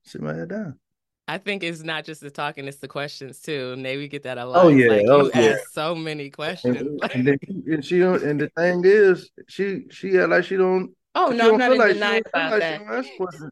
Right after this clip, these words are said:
Speaker 1: but she get mad.
Speaker 3: No.
Speaker 1: Let me finish.
Speaker 3: Excuse me. That's something that we're working on. Me
Speaker 1: No,
Speaker 3: cutting him
Speaker 1: but
Speaker 3: off when he's talking.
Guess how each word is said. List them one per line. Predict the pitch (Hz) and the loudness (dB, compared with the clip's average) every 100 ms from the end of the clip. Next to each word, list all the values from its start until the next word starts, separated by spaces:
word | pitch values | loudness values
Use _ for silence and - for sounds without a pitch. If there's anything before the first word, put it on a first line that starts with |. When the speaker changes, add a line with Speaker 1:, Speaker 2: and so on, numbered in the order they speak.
| - | -8
Speaker 1:
but | 170 - | -8 -4
she | 285 | -4
get | 339 202 | -2 -2
mad. | 240 262 277 | 0 0 -2
Speaker 3:
No. | 220 185 180 - _ - | -6 -8 -10 -16 _ -10
Speaker 1:
Let | 120 | -4
me | 127 | -4
finish. | 127 92 - - - _ _ _ | -4 -8 -8 -14 -14 _ _ _
Speaker 3:
Excuse | - 208 208 | -8 -4 -2
me. | 190 | 0
That's | 196 247 | 2 2
something | 254 226 214 | 0 -2 -2
that | 208 190 | 0 0
we're | 196 | 0
working | 190 190 185 170 | 0 -2 -4 -10
on. | 156 151 156 | -10 -10 -8
Me | 185 190 | -4 -4
Speaker 1:
No, | 190 | 0
Speaker 3:
cutting | 190 185 | 0 0
him | 180 | -2
Speaker 1:
but | 175 | -2
Speaker 3:
off | 175 180 | -4 -6
when | 180 | -10
he's | 165 | -10
talking. | - 156 - 165 | -10 -10 -10 -18